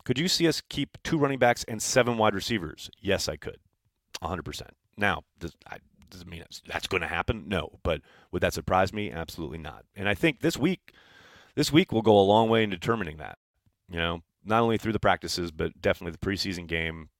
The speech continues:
how the, you know, that last preseason game, traditionally you get a long look at a lot of those kind of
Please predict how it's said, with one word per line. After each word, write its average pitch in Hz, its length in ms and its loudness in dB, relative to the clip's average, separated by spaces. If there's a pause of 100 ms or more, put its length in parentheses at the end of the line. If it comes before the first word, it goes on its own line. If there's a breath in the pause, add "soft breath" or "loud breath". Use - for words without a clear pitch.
how 90 220 2
the, 85 220 0 (460 loud breath)
you 135 80 2
know, - 20 4
that 113 140 8
last 117 240 8
preseason 98 400 -2
game, 92 200 0
traditionally 95 360 -2
you 85 60 -4
get 87 100 0
a 85 40 0
long 90 480 2
look 82 360 -2
at 78 100 -10
a 80 40 -10
lot 80 200 -4
of 78 60 -8
those 78 180 -8
kind 78 160 -10
of 76 180 -16